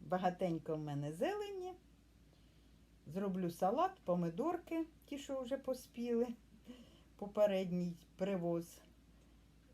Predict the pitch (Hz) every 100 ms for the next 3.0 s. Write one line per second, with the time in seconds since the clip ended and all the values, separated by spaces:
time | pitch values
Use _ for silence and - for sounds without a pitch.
0 | - - - 320 381 370 - - - 240
1 | 381 359 320 302 285 - - - - -
2 | - 240 196 185 175 170 311 339 247 240